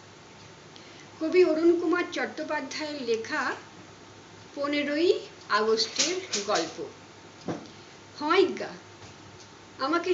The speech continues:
চিনতে লাইটছেন? বাগজুড়ি গায়ের ভুজুং মাঝি বটি বাবু,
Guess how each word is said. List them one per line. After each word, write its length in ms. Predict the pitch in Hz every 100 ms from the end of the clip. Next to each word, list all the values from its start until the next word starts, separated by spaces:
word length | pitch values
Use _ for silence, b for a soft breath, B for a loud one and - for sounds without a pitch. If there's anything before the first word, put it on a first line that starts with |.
| -
চিনতে 340 | 294 294 359 320 262
লাইটছেন? 540 | 220 220 - - 427 233 180 - - - - - - -
বাগজুড়ি 600 | 214 196 208 208 254 269 269 254
গায়ের 480 | 247 262 277 294 311 370 -
ভুজুং 360 | - 220 269 269 285
মাঝি 300 | 302 262 330
বটি 280 | 330 330 339 320
বাবু, 300 | 311 311 349